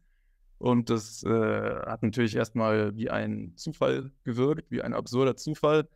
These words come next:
Man hat dieses Studiendesign aber immer wieder wiederholt in verschiedenen Ländern der Welt. Und da hat sich eben, mittlerweile gibt's zig Studien mit diesem Design. Und das zeigt sich eben ganz klarer Trend, dass das kein Zufall ist, sondern dass man das wirklich immer wieder beobachten kann.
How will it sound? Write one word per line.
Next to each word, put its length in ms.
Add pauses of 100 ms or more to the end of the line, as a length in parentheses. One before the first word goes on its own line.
(460)
Man 120
hat 80
dieses 240
Studiendesign 680
aber 160
immer 200
wieder 220
wiederholt 560
in 160
verschiedenen 440
Ländern 300
der 140
Welt. 320
Und 160
da 100
hat 140
sich 240
eben, 440
mittlerweile 720
gibt's 440
zig 240
Studien 420
mit 160
diesem 400
Design. 480
Und 180
das 300
zeigt 300
sich 140
eben 260
ganz 180
klarer 380
Trend, 480
dass 100
das 160
kein 220
Zufall 420
ist, 140
sondern 240
dass 100
man 140
das 120
wirklich 360
immer 240
wieder 180
beobachten 560
kann. 400